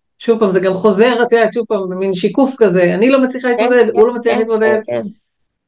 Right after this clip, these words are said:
Speaker 2: כן.
Speaker 1: אנחנו
Speaker 2: זה
Speaker 1: משקפים אחד
Speaker 2: מדויק.
Speaker 1: לשני.
Speaker 2: זה מדויק, וזה מה שהרבה הורים לא מתכוננים אליו. זה לא רק הילד עכשיו צריך להתמודד עם הדבר הזה, זה אתה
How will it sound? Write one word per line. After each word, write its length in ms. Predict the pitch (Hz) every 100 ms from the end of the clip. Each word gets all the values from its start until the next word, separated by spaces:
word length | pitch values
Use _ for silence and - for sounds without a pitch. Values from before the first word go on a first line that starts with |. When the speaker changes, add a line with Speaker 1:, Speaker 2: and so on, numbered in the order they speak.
| _ _ _ _ _ -
Speaker 2:
כן. 60 |
Speaker 1:
אנחנו 220 | 202 208 190
Speaker 2:
זה 100 | 190
Speaker 1:
משקפים 260 | - 240
אחד 160 | 226 254
Speaker 2:
מדויק. 120 | 247
Speaker 1:
לשני. 440 | 214 214 202 185 175 _ _ _ _ -
Speaker 2:
זה 100 | 185
מדויק, 320 | 180 240 247
וזה 140 | 185
מה 100 | 214
שהרבה 300 | 254 196 185
הורים 280 | 208 202 214 214
לא 320 | 180 185 202
מתכוננים 440 | 233 - 180 208 247
אליו. 180 | 165 143 _ _ _ _ _ _
זה 120 | -
לא 100 | 202
רק 220 | 359 - 240
הילד 380 | 196 170 170
עכשיו 240 | 165 - 180
צריך 200 | - 170
להתמודד 420 | 170 175 165 160
עם 100 | 160
הדבר 360 | 156 151 156 160
הזה, 180 | 160 151
זה 140 | 156 - -
אתה 120 | 269